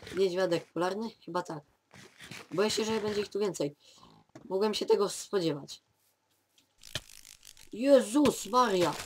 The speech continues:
Ale by było chamsko, gdyby mnie coś takiego dednęło, nie? Nie no, spieprzam do domku. Co to w ogóle było i dlaczego mnie to atakowało? Czy to jest jak,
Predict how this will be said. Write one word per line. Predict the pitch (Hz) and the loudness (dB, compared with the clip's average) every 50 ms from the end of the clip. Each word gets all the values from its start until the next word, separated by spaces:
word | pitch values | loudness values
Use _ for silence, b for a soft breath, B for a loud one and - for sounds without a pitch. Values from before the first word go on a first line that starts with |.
| - - - - - - - - - - - - - - - - _ - - - - - - - B B B B - - - - 185 | -12 -10 -10 -10 -10 -10 -16 -18 -20 -20 -20 -20 -20 -20 -20 -20 _ -16 -16 -16 -16 -18 -18 -18 B B B B -12 -10 -10 -6 -2
Ale | 196 220 233 | 0 0 0
by | 214 233 220 | 0 -2 -2
było | 220 240 233 | 0 0 0
chamsko, | - 254 247 233 - - - | 0 0 -4 -4 -4 -4 -4
gdyby | - 208 214 202 | -2 -2 -4 -4
mnie | 208 214 196 | -4 -6 -6
coś | - 202 - | -6 -8 -10
takiego | - 202 - - 202 190 | -10 -10 -4 -4 -2 0
dednęło, | 190 196 - 170 180 165 147 147 | 0 -2 -2 -2 -2 -2 0 -2
nie? | 151 170 226 - - - - - - - - - - - - - - - - - - - - - - - - - - - | -2 -4 -6 -10 -14 -18 -20 -20 -20 -20 -20 -20 -20 -20 -20 -20 -20 -20 -20 -20 -20 -20 -20 -20 -20 -20 -20 -16 -8 -4
Nie | 196 226 226 196 | 0 2 2 2
no, | 180 170 | 2 0
spieprzam | - - 254 247 - 254 240 | 2 0 0 0 0 -4 -4
do | 220 214 | -4 -2
domku. | 208 220 196 165 - - 165 151 - - 320 392 403 - _ _ b b b b b b b b b b b b b b _ _ _ _ _ _ _ _ _ _ _ _ _ _ _ _ _ _ _ _ - | -2 0 -2 -2 -2 -4 -8 -8 -6 -6 -6 -6 -6 -6 _ _ b b b b b b b b b b b b b b _ _ _ _ _ _ _ _ _ _ _ _ _ _ _ _ _ _ _ _ -14
Co | - 220 | -12 -4
to | 208 - 254 | 2 2 2
w | 233 247 | 4 4
ogóle | 262 240 262 262 247 | 4 6 6 6 6
było | 214 240 269 269 254 | 4 2 4 4 4
i | 247 | 4
dlaczego | 208 233 240 - 247 240 240 247 | 2 -2 0 0 0 2 2 0
mnie | 240 240 240 | -2 -2 -4
to | - 240 240 | -4 -4 -4
atakowało? | 240 233 - 233 - 240 220 233 240 226 208 190 165 147 | -4 -6 -8 -6 -6 -4 -2 0 2 4 6 6 4 4
Czy | 147 - - | 0 -6 -4
to | - | -2
jest | 208 208 - - | -2 -2 -2 -4
jak, | - - - - | -8 -8 -10 -20